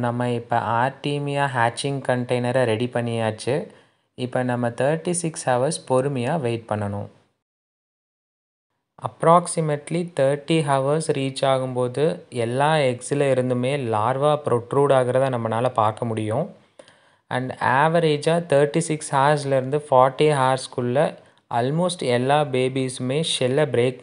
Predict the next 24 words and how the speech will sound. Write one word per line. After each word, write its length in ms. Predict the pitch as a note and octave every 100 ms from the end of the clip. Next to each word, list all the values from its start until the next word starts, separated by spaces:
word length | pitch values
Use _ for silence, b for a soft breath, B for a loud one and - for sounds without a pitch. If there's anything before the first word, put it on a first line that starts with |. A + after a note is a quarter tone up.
| B2+
பண்ணிட்டு 380 | A#2+ A#2 C3 F#3+
ஃப்ரீ 180 | - C#3 B2+
ஸ்விம் 260 | B2+ A#2+ A#2
பண்ண 140 | A2 G#2+
ஆரம்பிச்சிரும். 520 | G#2+ G#2 G#2 G#2 G2+ G#2+ - _ _ _ _ _ _ _ _ _ _ _ _ _ _ -
நம்ம 180 | C3 B2+ B2 B2+ C3+
ஏர் 180 | F#3 -
பம்ப் 260 | F#3+ F#3+ C#3
யூஸ் 200 | C3+ D3 -
பண்ணாததுனால 680 | D3+ D3 C#3 A#2+ A#2 G#2+ G2+ A2+ D#3 b b b -
சில 160 | D#3+ G3 D#3+ C#3+
ஆர்டீமியா 560 | D3 D3 D#3+ D#3 D3+ C#3
சிஸ்ட் 320 | - D#3+ - -
கரெக்டா 380 | A#2+ C3 - D3+ C#3+ A#2
வாட்டர்ல 400 | B2+ C3+ C#3 C#3 B2+
சஸ்பெண்ட் 400 | G#2+ - D3 B2+
ஆயிருக்காது. 500 | G#2+ G2+ G#2+ G#2 G#2 G2+ b b b b
So, 120 | - B2+ -
அந்த 220 | B2 D#3 F#3
மாதிரியான 500 | F3 E3 D#3+ D#3 D#3 D3+
சில 140 | D3 C3+ A#2+
ஆர்டீமியா 500 | A#2+ A#2+ C3+ C#3 C3+ B2+
சிஸ்ட் 220 | - C#3 - -
ஹேட்ச் 280 | A2+ A#2+